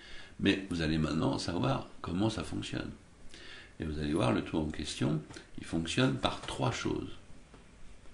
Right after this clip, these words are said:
Ben, quand je vous aurai développé les trois choses, et que vous aurez vu comment il fonctionne, et que vous serez même capable, dans cinq ou dix minutes, de le faire à votre tour, essayez de vous souvenir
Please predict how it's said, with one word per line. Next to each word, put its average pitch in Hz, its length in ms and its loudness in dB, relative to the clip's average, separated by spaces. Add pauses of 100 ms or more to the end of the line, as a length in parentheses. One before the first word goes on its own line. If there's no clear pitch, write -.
(1000)
Ben, - 140 -4
quand 151 160 12
je 131 80 8
vous 113 120 8
aurai 101 180 6
développé 85 520 6
les 78 120 4
trois 78 220 -2
choses, 110 380 4
et - 20 -2
que 78 80 -6
vous 80 160 0
aurez 78 180 0
vu 110 240 2
comment 80 260 6
il 78 100 6
fonctionne, 82 480 2
et 76 40 2
que 71 60 0
vous 76 80 -2
serez - 200 -2
même 82 220 2
capable, 101 520 2 (400)
dans 87 140 4
cinq 110 280 4
ou 98 80 6
dix 90 140 0
minutes, 92 340 2
de 80 80 2
le 67 60 0
faire - 280 0 (100)
à 90 100 0
votre 78 320 0
tour, - 320 2 (2500)
essayez 107 520 8
de 90 80 0
vous 78 100 4
souvenir 113 540 2